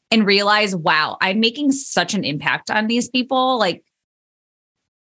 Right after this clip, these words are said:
I brought it back a bit. Like, I was like, "Oh, now I'm really seeing what I'm capable of,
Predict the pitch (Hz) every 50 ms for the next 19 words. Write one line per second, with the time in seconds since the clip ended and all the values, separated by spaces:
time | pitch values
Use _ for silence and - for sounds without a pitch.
0 | _ _ - 214 220 165 185 208 208 202 180 - - 147 127 123 - - 123 -
1 | - - - - 190 185 170 165 165 - - - 185 185 175 180 170 165 165 -
2 | _ - 294 320 262 202 175 170 185 196 208 214 202 220 285 311 277 254 233 202
3 | 180 208 220 226 233 220 208 202 202 - - 185 170 165 170 160 - 175 180 160
4 | 147 139 - - - 202 190 190 240 226 220 269 285 302 311 320 320 330 339